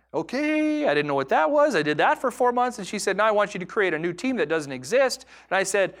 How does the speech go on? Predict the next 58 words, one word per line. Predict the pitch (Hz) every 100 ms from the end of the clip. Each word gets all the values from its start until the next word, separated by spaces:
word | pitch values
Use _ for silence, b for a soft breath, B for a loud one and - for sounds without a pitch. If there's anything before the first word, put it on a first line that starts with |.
| B
"Why | 123
do | 135
you | 135
think | 135 127
I | 117
can | 123
do | 156 311
it?" | 247 - B B
And | 135 135
she, | -
"Why, | 139
I | 147
just | 117
think | 131 -
you | 120
can." | 247 -
I | -
don't | 453 359
even | 269 247
know | 262 330 359 294 247 269 -
how | - 277
I | 277
got | 262 302 302
to |
where | 311 277
I | 269
got. | 240 320 254 - - _ - - _ _ _ B B
And | 220
then | 302 269
she, | - 294
they | 294 190 269
just | 285 226 -
kept | 294 -
changing | 254 285 330
my | 294
job. | 277 320 381 311 - - _ _ _ _ _ _ _ _ _ - _ _ B B
So | 320
when | 330
I | 311
came | 302 302
here | 247 285 359
on | 277 254
that | 254
Friday, | - 262 302 370 220 180 226 -
my | 175
last | 160 170 185
day | 202 190
at | -
the | 156
company | 185 262 196
was | 151 -
Thursday, | 214 285 190 156
I |
started | 151 180
here | 190
on | 190
a |
Friday, | 139 202 285 269 175